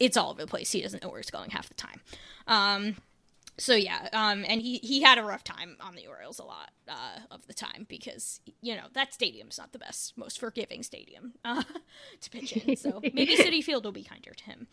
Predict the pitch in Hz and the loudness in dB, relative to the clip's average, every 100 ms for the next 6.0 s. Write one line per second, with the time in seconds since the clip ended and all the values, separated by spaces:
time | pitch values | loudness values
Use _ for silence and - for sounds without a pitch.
0 | - - - - 233 220 - 214 208 - | -20 -20 -20 -8 -2 4 4 4 -4 -12
1 | _ _ - 247 240 226 214 320 294 285 | _ _ -20 -10 -4 -2 0 4 6 6
2 | 339 330 294 285 277 262 262 285 269 262 | 2 0 2 2 2 -2 2 4 4 4
3 | 240 240 226 226 233 202 190 196 226 233 | 2 2 0 0 -2 0 0 0 0 0
4 | 240 233 - 277 254 - 247 247 - - | 0 0 2 2 2 0 0 0 -2 -2
5 | 208 202 208 233 208 196 233 196 - - | -2 -4 -8 0 0 2 0 -2 -4 -14